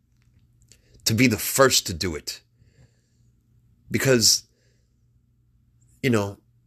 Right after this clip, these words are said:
absolute power corrupts absolutely. To think that it was more important to spend fifty-five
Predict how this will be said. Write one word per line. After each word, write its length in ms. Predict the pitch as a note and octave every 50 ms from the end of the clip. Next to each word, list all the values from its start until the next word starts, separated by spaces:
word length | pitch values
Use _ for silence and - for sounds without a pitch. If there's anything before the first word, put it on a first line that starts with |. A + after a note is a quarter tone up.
| _ - -
absolute 500 | C3 C3+ A#2+ - - B2+ C3+ B2+ - -
power 300 | - A#2 B2 A#2+ A2 F#2
corrupts 440 | - - F2+ F#2 G2 G2 - -
absolutely. 720 | F#2 F2+ E2+ - - - D#2+ D#2+ D#2+ D#2 - - - - - - _ _ - - - - _ _ _ _ _ _ _ _ _ _ _ _ _ _ _ _ _ _ _ _ _ _ _ _ _ _ _ _ _ _ _ _ _ _ _ _ _ _ _ _ _ _ _ _ _ _ _ _ _ _ _ _ _ _ - -
To 100 | - G2
think 320 | - - A#2+ A2+ G#2+ -
that 140 | - G2+ G2+
it 100 | - F#2
was 160 | F2+ E2+ -
more 240 | F2+ G2 G2+ G#2 G#2
important 540 | G2 F2 - - - E2+ E2+ - - E2+ _ _ _ _ _ _ _ _ _ _ _ _ _ _ _ _ _ _ _ _ _ _ _ _ _ _ _ _ _ _ _ _ _ _ _ -
to 100 | - G2
spend 320 | - - - F#2 E2 D#2
fifty-five 1040 | - - A#2 A2+ - - - G#2 - - - F#2+ F#2+ G2 F#2+ F2+ E2 E2 - -